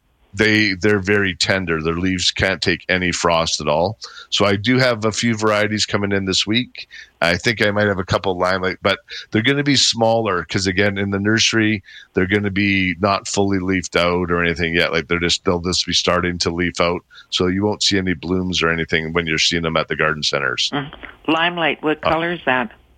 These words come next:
Speaker 1: it's, it's sort of a greeny white. It's
Speaker 2: Oh,
Speaker 1: actually quite
Speaker 2: okay.
Speaker 1: nice.
Speaker 2: Mm-hmm. No, I'm looking
Speaker 1: All
Speaker 2: for
Speaker 1: right.
Speaker 2: more color than that. Thank you very much.
Speaker 1: Yeah. Yeah, you want to go,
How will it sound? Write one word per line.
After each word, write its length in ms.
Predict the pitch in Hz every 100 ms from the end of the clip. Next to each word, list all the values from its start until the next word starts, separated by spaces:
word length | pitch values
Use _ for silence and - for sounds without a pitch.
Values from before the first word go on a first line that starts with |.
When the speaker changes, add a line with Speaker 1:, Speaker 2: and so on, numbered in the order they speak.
| _ _ _ - - _
Speaker 1:
it's, 320 | 117 113 - -
it's 160 | 131
sort 180 | - 156
of 80 | 147
a 80 | 127
greeny 560 | 113 120 131 131 131
white. 540 | 110 104 107 95 - - _ _ _ _ _ _
It's 100 | - 117
Speaker 2:
Oh, 20 |
Speaker 1:
actually 260 | 117 123
quite 120 | 131 120
Speaker 2:
okay. 100 | 139
Speaker 1:
nice. 340 | 78 - - _ _ _ _ -
Speaker 2:
Mm-hmm. 640 | 135 135 143 127 113 - 135
No, 140 | 131
I'm 180 | 131 139
looking 300 | 143 - 135
Speaker 1:
All 100 | 98
Speaker 2:
for 60 |
Speaker 1:
right. 140 | 113 147
Speaker 2:
more 180 | 127 120
color 380 | - 127 110
than 100 | 104
that. 220 | 113 107 -
Thank 240 | - 220
you 80 | -
very 200 | 165 156
much. 100 | 151
Speaker 1:
Yeah. 120 | 139 131 - - - - _ _ _
Yeah, 120 | 156
you 160 | 156 160
want 160 | 165 165
to 80 |
go, 220 | 143 151